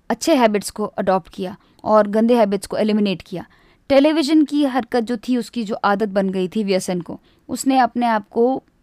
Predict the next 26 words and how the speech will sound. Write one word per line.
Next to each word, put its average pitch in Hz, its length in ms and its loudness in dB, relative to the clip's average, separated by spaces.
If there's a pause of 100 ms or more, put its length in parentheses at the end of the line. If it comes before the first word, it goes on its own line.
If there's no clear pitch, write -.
(360)
एमपी 226 200 0
थ्री 247 200 0
में 233 180 0
शिफ्ट - 240 -4
कर 190 180 -2
दिया। 175 240 -4
मतलब, 202 300 -2
वो 214 120 -2
वॉचिंग 220 460 0
कम - 200 0
और - 200 -2
लिसनिंग 240 340 0
थोड़ा 214 160 2
ज़्यादा 180 220 -2
कर 139 160 -10
दिया 123 200 -12
उसने। - 240 -14 (420)
करते 226 300 0
करते 233 340 0
कंट्रोल 226 480 -2
अच्छे - 380 -8
से 240 100 -4
हो 233 120 0
गया 226 180 2
उसके 226 220 -4
ऊपर, 214 280 -6